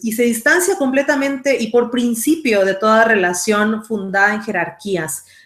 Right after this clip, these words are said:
que excluyen por género, raza y clase social, y de los modelos teológicos androcéntricos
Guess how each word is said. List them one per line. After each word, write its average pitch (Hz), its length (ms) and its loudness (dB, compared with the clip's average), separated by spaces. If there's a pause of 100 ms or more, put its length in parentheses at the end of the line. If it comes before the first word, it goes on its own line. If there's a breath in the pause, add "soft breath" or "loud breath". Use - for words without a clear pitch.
que 214 100 -4
excluyen 220 680 2
por 175 160 -6
género, 190 580 0
raza 185 600 -2
y 185 60 -10
clase 175 360 -6
social, 165 580 -8 (460)
y 214 80 2
de 214 80 6
los 208 160 2
modelos 240 400 2
teológicos 226 800 -2
androcéntricos 175 1080 -8